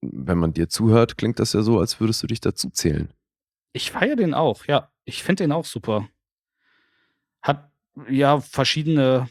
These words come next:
Speaker 2: Preise gewonnen, jetzt nichts besonders Großes dabei, aber ja, war auf, war auf mehreren Festivals, äh, ist er mal ausgezeichnet worden.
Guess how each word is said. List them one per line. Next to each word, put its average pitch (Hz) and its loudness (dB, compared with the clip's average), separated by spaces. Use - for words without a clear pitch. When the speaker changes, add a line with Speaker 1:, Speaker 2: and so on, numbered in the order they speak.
Speaker 2:
Preise 143 0
gewonnen, 135 2
jetzt 131 -2
nichts - -6
besonders 123 0
Großes 127 -4
dabei, 123 2
aber 120 0
ja, 113 2
war 113 -2
auf, - -8
war 113 0
auf 120 -8
mehreren 120 0
Festivals, 127 -2
äh, 120 -2
ist 117 -6
er 127 2
mal 117 0
ausgezeichnet 117 -2
worden. 120 2